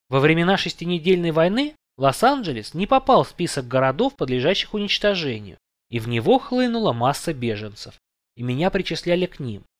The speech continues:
но я-то себя таковым не считал. Никто не вернулся домой, даже те, у кого было куда возвращаться.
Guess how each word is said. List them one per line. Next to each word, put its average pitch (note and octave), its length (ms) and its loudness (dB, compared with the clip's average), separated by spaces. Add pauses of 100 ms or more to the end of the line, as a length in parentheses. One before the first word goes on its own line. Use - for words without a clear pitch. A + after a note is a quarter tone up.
(220)
но C3 60 -4
я-то B2 320 0
себя C3+ 260 -2
таковым C#3+ 460 2
не C3+ 80 -4
считал. D3+ 580 0 (600)
Никто D#3+ 320 2
не B3+ 120 2
вернулся C#3+ 440 0
домой, C#3+ 500 0 (240)
даже D3 280 2
те, B3+ 200 2
у A3 80 6
кого D#3+ 240 2
было E3+ 240 2
куда D3 220 2
возвращаться. B2+ 800 -4